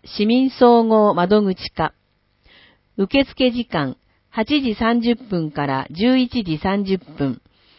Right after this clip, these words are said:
十三時から十七時。指定場所以外で交付を希望する人は、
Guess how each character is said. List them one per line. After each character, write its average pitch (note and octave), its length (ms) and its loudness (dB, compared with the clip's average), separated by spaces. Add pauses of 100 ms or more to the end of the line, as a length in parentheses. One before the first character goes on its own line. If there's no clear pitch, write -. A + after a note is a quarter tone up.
(200)
十 B3+ 240 2
三 C4 320 0
時 E3+ 140 -4
か C#3+ 160 -2
ら B2+ 240 -6
十 A3+ 320 0
七 F#3+ 320 -8
時。 C3 180 -6 (1500)
指 - 160 -18
定 C#4 220 6
場 C#4 140 2
所 B3 220 4
以 C#4 100 2
外 A#3 260 2
で E3 180 2
交 A#3+ 220 8
付 A#3+ 120 0
を A3+ 140 6
希 G#3 200 -4
望 G#3+ 180 6
す A3 160 -2
る G3+ 100 0
人 F3+ 280 0
は、 C3 200 -2